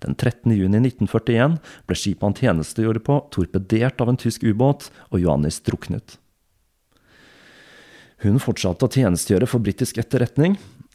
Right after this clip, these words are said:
og samtidig som de allierte planla D-dagen, så skulle hun igjen treffe en mann, denne gangen en spanjol, Casimiro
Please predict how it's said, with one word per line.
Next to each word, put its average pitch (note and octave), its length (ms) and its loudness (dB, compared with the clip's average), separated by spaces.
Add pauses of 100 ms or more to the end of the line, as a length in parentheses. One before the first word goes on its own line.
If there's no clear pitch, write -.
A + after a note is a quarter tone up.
og G2+ 320 -2
samtidig G2+ 560 -2
som G#2+ 160 0
de A2+ 80 4
allierte A#2 400 0
planla A2 400 0
D-dagen, G#2 640 0 (320)
så - 160 -10
skulle G2+ 240 -2
hun B2 80 -4
igjen C3 400 0
treffe - 320 -2
en E2+ 80 2
mann, D2 160 0 (560)
denne G#2 160 4
gangen G#2 240 4
en B2+ 160 2
spanjol, B2+ 600 0 (260)
Casimiro G#2+ 760 0